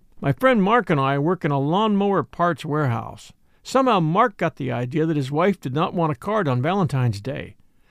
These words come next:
But when he spoke to her on the phone, he discovered she was expecting one. Not having time to buy a card on his way home, Mark was in a quandary.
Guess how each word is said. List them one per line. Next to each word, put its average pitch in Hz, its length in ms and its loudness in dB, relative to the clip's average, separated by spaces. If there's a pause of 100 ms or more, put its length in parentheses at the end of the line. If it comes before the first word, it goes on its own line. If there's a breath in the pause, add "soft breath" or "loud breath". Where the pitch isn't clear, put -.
(160)
But 135 120 -2
when 175 160 2
he 175 60 4
spoke 226 380 -2
to 202 100 -2
her 180 120 2
on 143 100 0
the 123 80 -4
phone, 151 500 -2 (220)
he 214 120 -2
discovered 165 480 -2
she 170 140 0
was 139 160 0
expecting 202 560 -4
one. - 300 -12 (920)
Not 208 220 4
having 226 280 2
time 208 280 0
to 147 80 0
buy 165 160 0
a 139 100 0
card 180 340 0
on 147 120 2
his 117 120 -2
way 131 200 -2
home, 170 420 -2 (340)
Mark 196 280 0
was 139 120 0
in 135 80 2
a 117 60 -4
quandary. 170 680 -6